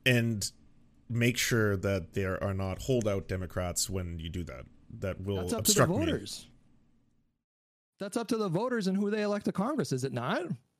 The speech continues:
Speaker 1: Right. But that situation keeps playing out, right? There seems to be this thing, and we're going through this in a circle, where it's like, "Okay, so just vote,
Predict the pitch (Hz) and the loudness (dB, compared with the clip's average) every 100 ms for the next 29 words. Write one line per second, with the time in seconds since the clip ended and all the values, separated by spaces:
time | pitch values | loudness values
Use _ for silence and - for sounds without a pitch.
0 | _ _ _ _ 151 185 101 - - - | _ _ _ _ 4 6 6 -2 -14 -14
1 | - - 135 147 139 143 143 156 139 135 | -4 2 4 6 4 2 0 0 -2 -2
2 | 143 - - 127 151 107 73 87 98 98 | -4 -4 -2 -2 0 -2 -2 -2 -2 0
3 | 135 123 160 147 147 135 127 - 165 120 | 4 4 4 4 4 4 4 2 0 -2
4 | 95 104 113 110 117 120 117 107 101 95 | -2 0 2 4 4 4 2 2 2 2
5 | 143 151 92 87 92 - 104 110 147 98 | 0 0 -2 0 0 0 0 2 4 4
6 | 98 92 - 107 110 107 113 | 2 -2 -2 -2 2 0 0